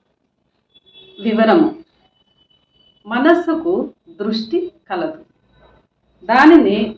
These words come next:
మనోదృష్టి అంటాము. అట్లే చెవులకు,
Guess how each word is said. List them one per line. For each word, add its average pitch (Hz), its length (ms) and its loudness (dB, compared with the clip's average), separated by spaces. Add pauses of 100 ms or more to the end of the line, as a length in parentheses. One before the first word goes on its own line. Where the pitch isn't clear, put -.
(180)
మనోదృష్టి 240 720 4 (1160)
అంటాము. 190 640 -4 (720)
అట్లే 262 380 2 (500)
చెవులకు, 320 560 4